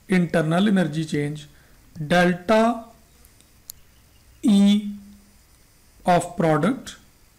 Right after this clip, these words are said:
delta E of product and यहाँ पर डेल्टा ना लिखा जाए तब भी ठीक है।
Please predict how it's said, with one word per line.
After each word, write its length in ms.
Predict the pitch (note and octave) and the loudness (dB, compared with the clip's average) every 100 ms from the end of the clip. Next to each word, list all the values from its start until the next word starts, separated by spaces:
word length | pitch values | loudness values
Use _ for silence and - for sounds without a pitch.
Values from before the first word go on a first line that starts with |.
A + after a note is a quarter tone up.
| _ _ - | _ _ -10
delta 580 | D#3+ D#3 D#3 F3 E3+ - | -4 -4 -4 -4 -4 -4
E 220 | E3 D#3+ - | -4 -4 -4
of 260 | D3 D3 - - | -6 -6 -14 -18
product 600 | E3+ C#3 C#3 A3+ D#4+ - - - - - - - - - - - - - - _ - - _ - _ _ _ _ _ _ _ | -10 -8 -8 -8 -12 -20 -20 -20 -20 -20 -20 -20 -20 -20 -20 -20 -20 -20 -20 _ -20 -20 _ -20 _ _ _ _ _ _ _
and 440 | - D#3+ E3 E3 F3 - _ _ _ _ _ _ - _ _ - - - _ _ _ _ _ _ _ _ _ _ | -4 0 0 -2 -6 -12 _ _ _ _ _ _ -20 _ _ -20 -20 -20 _ _ _ _ _ _ _ _ _ _
यहाँ 300 | - G3 G#3 G3 | -2 0 2 0
पर 120 | A3 F3+ | -2 0
डेल्टा 500 | E3 D#3+ D#3+ G3 F#3+ F#3+ - - - | 0 0 -2 0 2 0 -4 -14 -8
ना 260 | E3 F3 G3+ | -4 0 0
लिखा 340 | F3+ - E3 | 0 -4 -6
जाए 320 | D#3 C#3+ C3+ D3+ - _ _ _ _ | -4 -4 -6 -8 -14 _ _ _ _
तब 140 | D#3+ D#3 | -6 -4
भी 100 | D#3 | -6
ठीक 340 | - A#2+ A#2 | -8 -12 -14
है। 80 | - | -18